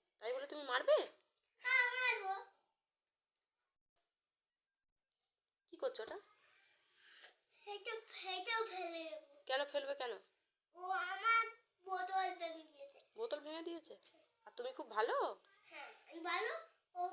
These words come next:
Speaker 2: ও, ওরা পচা।
Speaker 1: তুমি ভালো, ওরা পচা?
Speaker 2: হ্যাঁ।
Speaker 1: আচ্ছা। বাবাই, বাবাই, আসো।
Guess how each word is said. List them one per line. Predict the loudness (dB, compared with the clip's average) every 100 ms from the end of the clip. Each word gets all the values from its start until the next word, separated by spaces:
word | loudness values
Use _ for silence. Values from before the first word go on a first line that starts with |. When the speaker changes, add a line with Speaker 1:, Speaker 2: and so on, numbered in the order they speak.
| -6 -16
Speaker 2:
ও, | -16 -14
ওরা | -2 2 2 0
পচা। | -4 -6 -10 -14 _ _ _ _ _ _ _
Speaker 1:
তুমি | -16
ভালো, | -6 -2
ওরা | -2 -2
পচা? | -4 -4 -6 -12 -14
Speaker 2:
হ্যাঁ। | -16 -16 -16 -20
Speaker 1:
আচ্ছা। | -20 _ -10 -10 _ _ _ _ _ _ _ _ _ -20 -20 _ _ _ _
বাবাই, | 0 0 -2 -10 _ _ _ _ _ _
বাবাই, | -6 -4 -4 -8 -16 -20 -20 _ _ _ _ _ -8
আসো। | -8